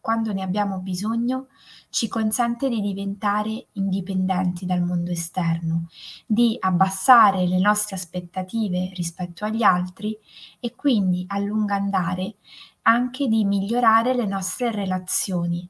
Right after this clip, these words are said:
perché lasciamo che le relazioni siano quelle che sono senza dover essere la nostra fonte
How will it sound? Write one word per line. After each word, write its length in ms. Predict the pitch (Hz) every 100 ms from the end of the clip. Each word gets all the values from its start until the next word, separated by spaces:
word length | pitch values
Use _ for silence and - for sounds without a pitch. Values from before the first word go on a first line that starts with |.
| _
perché 320 | 226 - 262
lasciamo 580 | 240 226 - 240 190 190
che 120 | 196
le 160 | 190 196
relazioni 640 | 196 208 - 262 226 196
siano 580 | 185 240 208 190 180 180 - - -
quelle 300 | _ 240 214
che 140 | 185 220
sono 640 | - - 226 190 190 214 - - - _
senza 800 | - 277 254 262 262 277 269 269 - _ -
dover 380 | 202 214 226 233
essere 640 | 226 202 - 208 190 185 -
la 120 | 202
nostra 480 | 214 247 254 - 269
fonte 760 | 269 262 233 226 170 247 247